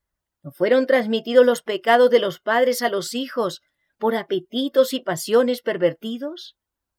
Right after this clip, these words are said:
¿Y no fue completada la obra por los que descuidaron su adiestramiento de acuerdo con el modelo que Dios ha dado? Tan ciertamente como ellos existen, todos estos padres tendrán que pasar el examen de Dios.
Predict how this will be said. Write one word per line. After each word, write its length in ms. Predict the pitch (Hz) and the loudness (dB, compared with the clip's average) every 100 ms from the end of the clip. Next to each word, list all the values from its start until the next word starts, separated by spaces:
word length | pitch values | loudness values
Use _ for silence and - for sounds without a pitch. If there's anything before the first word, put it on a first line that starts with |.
| _ | _
¿Y 120 | - 277 | -2 -2
no 140 | 349 | -2
fue 340 | - 247 302 | -4 -2 -2
completada 640 | - 240 - 190 185 226 247 | 2 -2 0 -6 -4 -2 -2
la 180 | 180 175 | 0 0
obra 460 | 233 247 220 165 _ _ _ _ | 0 0 0 -2 _ _ _ _
por 160 | - 220 | 0 0
los 180 | 214 - | 0 -4
que 120 | 208 | -4
descuidaron 760 | 196 190 190 175 202 254 247 233 | -4 -4 -6 -2 0 0 0 0
su 120 | 220 | 0
adiestramiento 1040 | 185 196 165 185 175 180 240 240 226 185 - _ _ | 0 -2 -6 -4 -2 0 -2 -2 -4 -4 -6 _ _
de 160 | 170 202 | -8 -8
acuerdo 400 | - 269 311 320 | 0 0 2 -2
con 160 | 269 | -2
el 100 | 220 | -2
modelo 440 | 185 170 196 240 247 | 0 0 2 0 0
que 140 | 190 | -4
Dios 500 | 131 147 160 220 233 | -4 0 0 0 -4
ha 80 | 196 | -8
dado? 420 | 226 226 269 349 _ _ _ _ _ _ _ _ _ - | -6 -6 -8 -8 _ _ _ _ _ _ _ _ _ -8
Tan 180 | 151 | -8
ciertamente 880 | 143 233 247 247 220 208 262 247 226 | -6 0 0 0 -4 0 -2 0 -4
como 260 | 208 185 220 | -4 -2 -2
ellos 300 | 233 226 180 | -2 -4 -6
existen, 720 | 165 - 269 - - 143 135 _ _ _ | -10 -10 -10 -10 -10 -10 -12 _ _ _
todos 280 | 208 294 294 | -4 -4 -4
estos 380 | 285 - 196 - | -6 -6 -12 -6
padres 460 | 208 214 180 165 | -2 -2 -2 -6
tendrán 420 | - 170 180 196 190 | -6 -6 -6 -8 -6
que 140 | 185 | -8
pasar 340 | 160 160 202 | -6 -6 -4
el 140 | 190 160 | -2 -4
examen 580 | 156 - 220 233 170 143 | -6 -8 -6 -4 -4 -6
de 140 | 151 | -8
Dios. 580 | 135 131 123 - - | -8 -12 -14 -20 -20